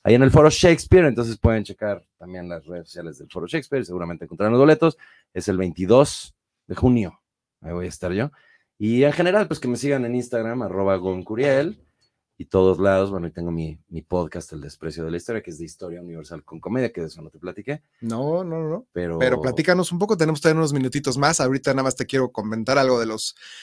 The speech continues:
Speaker 2: de los, de los, voy a, va a sonar bien redundante, de los comentarios que estoy viendo que
Speaker 1: Ay,
Speaker 2: tenemos
Speaker 1: no,
Speaker 2: en
Speaker 1: pues,
Speaker 2: el
Speaker 1: una vez.
Speaker 2: programa.
Speaker 1: Bueno, nada más les digo rápido
Speaker 2: No,
Speaker 1: porque
Speaker 2: pero
Speaker 1: me
Speaker 2: cuéntanos de
Speaker 1: interesa
Speaker 2: eso y
Speaker 1: leerlo.
Speaker 2: ahorita saludamos a la comunidad que nos está poniendo varios de sus, de sus,
Speaker 1: Qué, qué
Speaker 2: eh,
Speaker 1: divertido.
Speaker 2: observaciones también.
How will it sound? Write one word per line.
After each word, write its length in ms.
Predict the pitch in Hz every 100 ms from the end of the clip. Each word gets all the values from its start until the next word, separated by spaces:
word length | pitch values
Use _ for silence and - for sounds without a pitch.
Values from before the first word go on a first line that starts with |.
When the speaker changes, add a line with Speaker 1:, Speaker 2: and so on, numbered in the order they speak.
| - _
Speaker 2:
de 40 | 135
los, 200 | 143 -
de 140 | 151 147
los, 540 | 151 - - - -
voy 280 | - 127 139
a, 80 | 131 131 135 139
va 60 |
a 20 |
sonar 300 | 135 131 127
bien 160 | 123 127
redundante, 580 | 131 117 113 127 131 113
de 80 | 117
los 140 | 113
comentarios 560 | 127 123 123 151 170 -
que 100 | -
estoy 220 | 160 151 -
viendo 200 | 180 160
que 80 | 143
Speaker 1:
Ay, 100 | 120
Speaker 2:
tenemos 320 | 165 214 220
Speaker 1:
no, 60 | 190
Speaker 2:
en 60 |
Speaker 1:
pues, 80 | 170
Speaker 2:
el 40 | 151
Speaker 1:
una 80 | 175
vez. 80 | 175
Speaker 2:
programa. 520 | 190 190 170 156 147
Speaker 1:
Bueno, 160 | 143 151
nada 100 | 151
más 120 | 160
les 100 | 156
digo 160 | 151 147
rápido 160 | 147
Speaker 2:
No, 80 | 151 226
Speaker 1:
porque 80 | 220
Speaker 2:
pero 120 | 175
Speaker 1:
me 40 |
Speaker 2:
cuéntanos 360 | 175 220 262 233
de 60 | 214
Speaker 1:
interesa 160 | 185 226
Speaker 2:
eso 0 |
y 20 | 240
Speaker 1:
leerlo. 100 | 185
Speaker 2:
ahorita 240 | 185 196
saludamos 500 | 185 170 156 156 170
a 60 | 175
la 80 | 143
comunidad 500 | 139 143 143 139 143
que 140 | 160
nos 180 | 151 120
está 280 | 120 - 127
poniendo 580 | 143 147 131 127 139 135
varios 440 | 123 123 131 127
de 80 | 117
sus, 320 | - 113 -
de 100 | -
sus, 500 | 101 110 - - - -
Speaker 1:
Qué, 40 |
qué 20 | 110
Speaker 2:
eh, 100 | 113
Speaker 1:
divertido. 260 | 107 98
Speaker 2:
observaciones 760 | 117 120 127 120 - 123 117 -
también. 420 | 113 110 110 113